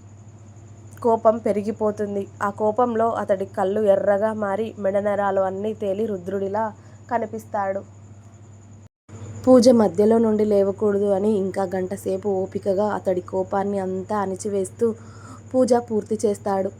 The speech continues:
అర్జున్. పూజ పూర్తి అవ్వడంతో పూజారి గారి ద-,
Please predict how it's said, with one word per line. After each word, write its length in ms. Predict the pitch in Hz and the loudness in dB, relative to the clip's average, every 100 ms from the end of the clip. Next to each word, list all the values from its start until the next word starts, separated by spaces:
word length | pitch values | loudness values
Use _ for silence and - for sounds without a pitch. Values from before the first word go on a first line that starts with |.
| - | -10
అర్జున్. 340 | 196 185 202 - - - - - | -8 -6 -8 -8 -18 -20 -20 -2
పూజ 260 | 277 285 | 4 6
పూర్తి 400 | 254 247 214 214 226 | 4 2 -2 0 0
అవ్వడంతో 520 | 208 208 202 202 233 | 2 2 0 0 -2
పూజారి 480 | 202 202 190 202 196 | -2 -4 -2 -2 -2
గారి 200 | 185 190 | -2 -4
ద-, 140 | 175 | -4